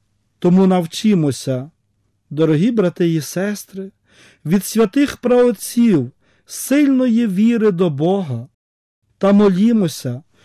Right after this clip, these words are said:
щоби Господь Бог дав нам всім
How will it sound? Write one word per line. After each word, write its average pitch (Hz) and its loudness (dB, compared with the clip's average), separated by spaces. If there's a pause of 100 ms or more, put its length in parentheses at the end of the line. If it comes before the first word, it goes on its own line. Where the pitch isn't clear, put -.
(140)
щоби 165 0
Господь 190 0
Бог 196 -2 (320)
дав 214 2
нам 156 0 (240)
всім 156 0